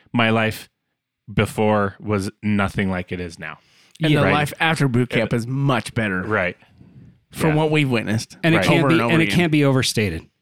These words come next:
Speaker 1: Right.
Speaker 3: It's incredible.
Speaker 1: Yeah.
Speaker 3: And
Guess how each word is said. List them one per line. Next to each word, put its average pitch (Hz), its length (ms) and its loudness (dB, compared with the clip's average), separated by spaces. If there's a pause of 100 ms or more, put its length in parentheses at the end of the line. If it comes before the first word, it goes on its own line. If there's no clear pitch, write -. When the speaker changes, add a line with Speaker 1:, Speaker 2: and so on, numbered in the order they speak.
(280)
Speaker 1:
Right. 117 360 0
Speaker 3:
It's 151 240 2
incredible. 139 800 -2 (380)
Speaker 1:
Yeah. 85 160 -10 (680)
Speaker 3:
And 127 360 0